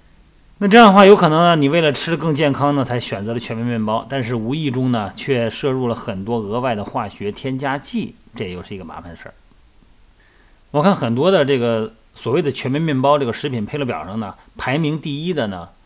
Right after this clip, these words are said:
大多呢都是小麦粉或者是面包粉，第二和第三才是全麦粉，那有的根本就没有，只是呢，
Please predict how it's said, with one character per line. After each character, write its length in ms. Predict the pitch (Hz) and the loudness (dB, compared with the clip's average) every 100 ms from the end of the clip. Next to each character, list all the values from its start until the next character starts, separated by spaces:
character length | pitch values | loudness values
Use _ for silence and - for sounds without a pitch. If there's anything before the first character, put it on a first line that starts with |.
| _ _ - | _ _ -2
大 220 | 185 139 | 0 2
多 180 | 143 170 | 0 -2
呢 80 | |
都 160 | 123 143 | -2 -2
是 160 | 123 110 | -4 -6
小 240 | - 82 | -6 -6
麦 180 | 135 147 | -4 -6
粉 240 | - 85 | -8 -12
或 200 | - 131 | -8 -8
者 40 | 98 | -6
是 140 | - | -6
面 180 | 139 117 | -4 -2
包 140 | 139 | -2
粉， 180 | 131 - 71 - - | -4 -12 -16 -20 -8
第 140 | 170 | -4
二 180 | 165 147 | -2 -2
和 140 | 107 135 | -4 -8
第 180 | 147 | -8
三 460 | 104 - 180 110 151 | -6 -2 -2 -4 -8
才 260 | - 104 98 | -14 -12 -10
是 280 | - 92 87 | -8 -10 -10
全 280 | - 95 | -12 -12
麦 220 | 90 101 85 | -12 -12 -12
粉， 300 | - 139 - _ _ - | -16 -20 -20 _ _ -8
那 80 | 147 | -4
有 180 | 110 78 | -4 -6
的 60 | |
根 100 | 151 | -6
本 60 | 131 | -4
就 80 | 123 | -2
没 160 | 107 | -2
有， 340 | 143 - - - _ _ _ _ _ _ | -6 -8 -20 -20 _ _ _ _ _ _
只 120 | - 104 | -14 -10
是 140 | 120 | -6
呢， 200 | 147 110 | -4 -6